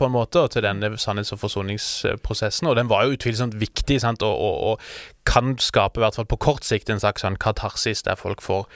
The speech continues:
fortalt sine historier og blir hørt og lyttet til, tatt på alvor. Eh, det skal man virkelig ikke, eh, ta lett på, men det har jo vært litt sånn diskutert litt i ettertid, internt i Sør-Afrika også da, med hvor, hvor effektiv og virkningsfull har denne vært. Og det,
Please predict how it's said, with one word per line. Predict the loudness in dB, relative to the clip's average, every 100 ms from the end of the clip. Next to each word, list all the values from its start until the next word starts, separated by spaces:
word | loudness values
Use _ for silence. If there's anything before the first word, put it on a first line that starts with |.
| -16
fortalt | -2 0 4 4 4 0
sine | -2 -2
historier | -2 0 0 0
og | 0 0
blir | 0
hørt | 0 -2 -2
og | 0
lyttet | 0 -2 -2
til, | -2
tatt | -2 0
på | 0
alvor. | 0 0 -2 -2 -16 -16 -16 -6
Eh, | -6 -4
det | -4 2 2 2
skal | 2 2
man | 0 -2
virkelig | -2 -2 -4
ikke, | 0 0
eh, | 0 -2 -6 -8 -6 0
ta | 0
lett | 0 2
på, | 2 2 -4 -18 -8 0
men | 2
det | 4
har | 2
jo | 2
vært | 0 0
litt | -2
sånn | -2 -2
diskutert | -2 -2 -2 0 0 -2
litt | -4
i | -4
ettertid, | -4 -6 -4 -2 -2 -4 -10 -14 -14 -16 -18 -20 -12 -4
internt | -2 2 2 2
i | -2
Sør-Afrika | 0 2 2 0 -2 -2
også | -2 -2
da, | -2 -2
med | -4
hvor, | -2 -4 -2
hvor | -2 -2
effektiv | 0 -2 -2 -4 -2 -2
og | -2
virkningsfull | -4 -6 -4 -6 -4 -4 -2
har | -2
denne | -4 -4 -6 -4
vært. | -6 -6 -2
Og |
det, | -2